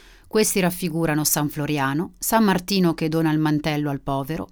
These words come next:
la Madonna in trono con bambino e Sant'Antonio Abate. Ad eccezione di quest'ultimo, di scuola locale del primo Quattrocento, gli altri sono attribuiti al maestro di Sant'Arduino, attivo nella seconda metà del Quattrocento,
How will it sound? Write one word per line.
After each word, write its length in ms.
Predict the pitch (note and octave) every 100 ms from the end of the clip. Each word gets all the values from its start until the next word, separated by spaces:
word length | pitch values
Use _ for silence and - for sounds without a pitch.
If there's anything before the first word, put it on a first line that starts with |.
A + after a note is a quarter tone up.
| _ -
la 160 | - A3+
Madonna 360 | A3+ A#3 A#3
in 100 | F#3
trono 320 | F3 F#3+ E3+ D3
con 180 | D3+
bambino 540 | D3 D3 C#3+ C3+ F3 - -
e 100 | A#3
Sant'Antonio 680 | A#3+ A#3+ B3 A#3 C#3+ D#3
Abate. 440 | F3 A#2 - - - _ _ _ _ - - - _ _
Ad 140 | A#3 A3+
eccezione 480 | C4+ D4+ D4 F4 C#4
di 80 |
quest'ultimo, 760 | F#3+ F3+ - D#3+ D3 - F3 A#3+
di 120 | F3
scuola 360 | D#3 - G3+ G3
locale 440 | F3 F#3 F3+ D#3+
del 160 | C#3+ D3
primo 280 | - F#3+ E3+
Quattrocento, 760 | E3+ F3 D#3+ F3 E3 E3 C#3 - - -
gli 140 | - C4
altri 260 | D4 B3
sono 200 | G#3 G#3
attribuiti 460 | G3 B3 G#3+ G3+ F#3
al 80 | F#3+
maestro 480 | A3+ F#3+ F3+ - G#3
di 80 |
Sant'Arduino, 840 | F3 F3+ E3 F3+ F3 D#3 C#3+ D3 D3 -
attivo 400 | G3 - G#3 G#3
nella 200 | F3 D#3+
seconda 440 | F3 F3 F#3+ F3
metà 200 | E3 F3
del 120 | F3+
Quattrocento, 800 | F3+ D#3 - C#3+ A#2+ G#2 - E3